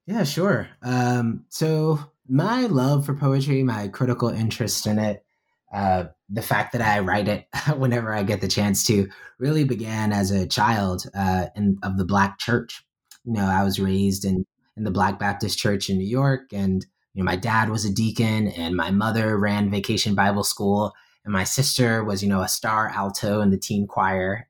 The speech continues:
And, uh, I just remember hearing the sermons every Sunday and just being absolutely overwhelmed by the power of the language.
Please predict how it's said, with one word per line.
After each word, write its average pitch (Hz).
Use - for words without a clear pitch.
And, 107
uh, 98
I 120
just 123
remember 104
hearing 123
the 98
sermons 117
every 92
Sunday 92
and 101
just 101
being 117
absolutely 117
overwhelmed 98
by 95
the 92
power 92
of 87
the 87
language. 117